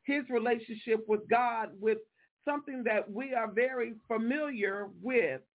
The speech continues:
um, something that he was very familiar with. We, um, if you didn't grow up on a farm, I didn't grow up on a farm, so I'm not really familiar with sheep, <laughs> but,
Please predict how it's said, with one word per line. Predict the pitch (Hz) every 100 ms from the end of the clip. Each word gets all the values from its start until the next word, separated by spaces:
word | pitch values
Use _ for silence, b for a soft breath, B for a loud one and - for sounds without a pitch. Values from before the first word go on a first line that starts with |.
| _ _ _ _
um, | 190 185 -
something | 294 294 254
that | 214
he | 208 262 359
was | 330 202 175
very | 180 208 190 175
familiar | 202 185 202 180 160 160
with. | 165 160
We, | 214 247 226 _ _ _ -
um, | 185 175
if | 170
you | 208 277
didn't | 247 208
grow | 208 226
up | 208 208
on |
a | 196
farm, | 220 220 180
I | 226 254
didn't | 220 208
grow | 220
up | 208
on | 180
a | 180
farm, | 220 196 170 165
so | 180
I'm | 190 208
not | 196 180
really | 202 180
familiar | 175 160 220 320 302 185 165 175 _ _ _
with | 349 381 -
sheep, | - 302 180
<laughs> | -
but, | 226 185